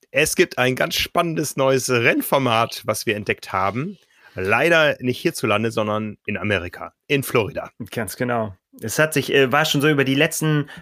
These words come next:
Speaker 2: Wochen, Monate, kann man schon sagen, irgendwie so immer mal wieder hat, äh, hat irgendein Triathlet eine Einladungskarte hochgehalten und hat gesagt, wir sind am Start. Es geht um die, äh, Couples Championship, die ersten, die es gibt.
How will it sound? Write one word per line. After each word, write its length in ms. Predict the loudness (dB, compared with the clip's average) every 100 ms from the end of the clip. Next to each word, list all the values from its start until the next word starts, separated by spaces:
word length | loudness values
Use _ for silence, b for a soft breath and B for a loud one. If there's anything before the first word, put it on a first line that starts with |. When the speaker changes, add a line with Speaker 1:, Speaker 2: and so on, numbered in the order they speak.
| -14
Speaker 2:
Wochen, 580 | -12 -2 0 0 0 2
Monate, 380 | 4 4 2 2
kann 120 | 0
man 100 | 0
schon 140 | 0 2
sagen, 240 | 2 4
irgendwie 260 | 2 2 2
so 140 | 2
immer 300 | 2 4 4
mal 240 | 4 2 4
wieder 280 | 4 4
hat, 220 | 4 0 -2
äh, 140 | 0
hat 200 | 0 2
irgendein 260 | 2 2 0
Triathlet 400 | 0 2 2 2
eine 60 | 2
Einladungskarte 840 | 2 4 2 2 -2 0 0 2
hochgehalten 680 | 0 -2 0 0 2 2 0
und 100 | 0
hat 120 | 0
gesagt, 240 | 0 0 2
wir 120 | 0
sind 200 | -2 -2
am 140 | -4
Start. 340 | -2 0 0 0 B B
Es 60 | -4
geht 180 | -2 0
um 140 | 0
die, 240 | 2 2 2
äh, 160 | 2
Couples 600 | 0 -2 -2 0 -2 -2 -4
Championship, 840 | -2 -2 -2 -4 -2 -4 -6 _
die 180 | -2 2
ersten, 600 | 2 2 0 -4 -4 -6 B B -2
die 80 |
es 100 | -2 2
gibt. 360 | 0 0 -8